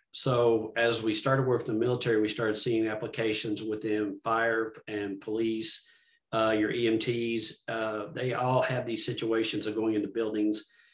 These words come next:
and maybe being familiar with the environment before you go in is,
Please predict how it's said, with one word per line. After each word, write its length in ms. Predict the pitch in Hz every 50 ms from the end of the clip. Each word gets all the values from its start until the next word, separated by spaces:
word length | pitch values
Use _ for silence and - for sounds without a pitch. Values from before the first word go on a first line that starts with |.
| _ _ _ _ -
and 360 | 120 120 123 120 117 113 113 113
maybe 280 | 120 131 131 131 123
being 200 | 120 123 123 117
familiar 320 | - - 117 117 117 117 110
with 200 | 113 110 110 -
the 240 | 113 107 107 107 - - - - 113
environment 500 | 110 107 104 113 117 117 113 107 98 101
before 180 | - - 120 113
you 100 | 110 113
go 60 | 113
in 120 | 110 107
is, 240 | 104 98 - - -